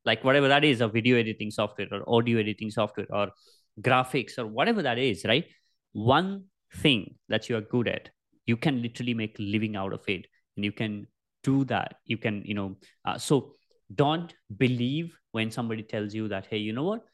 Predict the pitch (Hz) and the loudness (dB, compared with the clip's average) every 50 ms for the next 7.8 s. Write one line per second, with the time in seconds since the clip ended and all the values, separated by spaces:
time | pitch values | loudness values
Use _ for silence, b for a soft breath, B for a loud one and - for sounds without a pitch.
0 | _ _ _ - - 104 113 110 - - 123 117 110 104 107 - _ _ _ _ | _ _ _ -8 -2 0 0 0 0 0 0 0 0 -2 -4 -12 _ _ _ _
1 | _ - 107 92 - 123 120 - - 131 117 113 110 110 107 - 101 95 101 104 | _ -18 -8 -2 -2 -2 -2 0 -2 0 0 0 0 -2 -2 -2 -4 -4 -4 -4
2 | 104 113 110 113 104 107 107 107 104 101 98 95 95 101 95 110 104 104 - - | -2 -2 0 0 2 2 2 0 0 -2 -2 -2 -2 -2 2 4 4 4 2 0
3 | - 120 113 110 104 - - 107 107 104 104 104 - - 117 113 107 - 117 110 | -2 -2 0 0 0 -2 0 0 2 2 0 -2 -4 -6 -8 -6 -2 2 2 2
4 | 104 98 - - 110 101 - 98 92 90 90 90 - - 120 143 170 - b b | 2 0 -4 -6 -8 -6 -4 -4 -4 -4 -6 -6 -2 0 0 0 0 -2 b b
5 | b b _ - 104 110 131 139 139 151 151 143 131 117 110 98 95 117 107 110 | b b _ -6 0 2 4 4 4 2 0 -2 -2 -4 -4 -4 -2 0 0 2
6 | 107 107 - - - 113 - - - 113 113 107 127 160 185 - - - - 143 | 2 0 -2 -6 -12 -12 -12 -10 -10 -8 -4 0 0 2 0 0 -4 -6 -4 -2
7 | 127 127 127 113 110 104 101 - - 104 - 104 98 98 98 95 | -2 0 0 0 0 -2 -2 -4 -8 -8 -6 -6 -8 -6 -8 -10